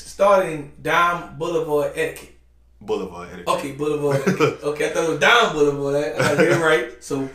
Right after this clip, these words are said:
Speaker 1: so, like, when you started Boulevard Etiquette?
Speaker 2: I started in high school, uh, two thousand eleven, but we didn't really come up with the name until probably, like, closer to graduation.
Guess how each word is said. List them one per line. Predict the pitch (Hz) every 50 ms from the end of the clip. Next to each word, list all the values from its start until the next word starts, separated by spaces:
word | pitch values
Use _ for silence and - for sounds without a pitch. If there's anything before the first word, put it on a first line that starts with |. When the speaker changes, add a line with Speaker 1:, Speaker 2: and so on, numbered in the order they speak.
| - -
Speaker 1:
so, | - - 160 151
like, | 147 147 143
when | - - -
you | -
started | - - - 190 180 170 156 143 - - - - - - 143
Boulevard | 143 175 175 170 156 147 147 143 131 - - - - - - - - -
Etiquette? | 135 127 135 135 123 - - - - - _ _ _ - -
Speaker 2:
I | 127
started | 123 - 131 123 120 107 101 95
in | 90 87 85
high | 85 117 117 113 110 104
school, | 101 - - 110 101 95 95 92 92 - 98
uh, | 98 98 95 92 92 95 95 -
two | - 147 139 -
thousand | - 120 120 120 120 113 110 110 107 104 101
eleven, | 95 90 95 107 113 117 120 120 113 107
but | 101 95 95 95 90 - _ _ _ _ _ _ _ _ _
we | - 113 131
didn't | 139 135 127 123 120
really | 131 120 113 110 110
come | - - 143 131 127
up | 123 - -
with | 113 101 -
the | 107
name | 98 98 107 110 117 120 123 120 117 123 123 120 - _ _ _ _ _ _ _ _ _ _ _ _ _ _
until | - 101 92 - - 117 101 101 98 95
probably, | - 123 117 107 104 101
like, | 92 90 87 -
closer | - 139 123 120 - 117
to | 113 - 101
graduation. | 92 98 101 104 98 90 87 90 98 104 95 92 - 90 82 90